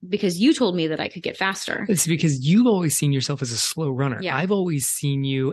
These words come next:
Speaker 2: as the super athletic runner.
Speaker 1: Mm-hmm.
Speaker 2: And, like, there are definitely runners out there that are very good at running,
Speaker 1: Yeah.
Speaker 2: but just don't l-, have an overall athletic look to them.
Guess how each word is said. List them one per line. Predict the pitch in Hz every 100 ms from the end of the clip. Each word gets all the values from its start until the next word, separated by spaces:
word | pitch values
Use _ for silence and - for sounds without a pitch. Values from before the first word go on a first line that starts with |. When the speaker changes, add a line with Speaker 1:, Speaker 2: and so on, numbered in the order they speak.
| -
Speaker 2:
as | 123 120 123 123 120 - - - _ -
the | 127 131 117
super | - - 160 156 160
athletic | 147 120 - 123 151 123 - -
runner. | 180 127 113 - 185
Speaker 1:
Mm-hmm. | 190 185 160 160
Speaker 2:
And, | 170
like, | 170 143
there | 170 196
are |
definitely | 127 143 151 165
runners | 127 131 131 143
out | 131 123 143
there | 170 190
that | 156 139
are | 120
very | - 202
good | 165
at | 151 139
running, | 135 147 123 120
Speaker 1:
Yeah. | 165 151 -
Speaker 2:
but | -
just | 151 156 -
don't | 180 202 208 _ _ 196
l-, | 156
have | 190 151 147
an | 147
overall | 151 139 143 143 143 -
athletic | 123 127 123 123 -
look | 117 120 -
to |
them. | 113